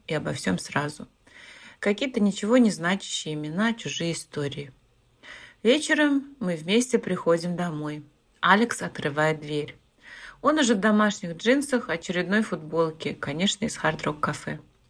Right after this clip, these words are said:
«Привет, Алекс, ты уже дома?» «А это, это Игорь,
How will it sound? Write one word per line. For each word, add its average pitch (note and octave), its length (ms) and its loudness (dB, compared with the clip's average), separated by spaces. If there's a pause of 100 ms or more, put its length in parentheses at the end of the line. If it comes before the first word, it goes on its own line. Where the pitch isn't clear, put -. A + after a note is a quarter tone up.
(800)
«Привет, C4+ 400 2
Алекс, A#3 460 2
ты B3 120 0
уже B3 220 4
дома?» B3 480 2 (640)
«А A3+ 160 4
это, D#4 240 4
это B3+ 300 0
Игорь, F#3+ 520 -2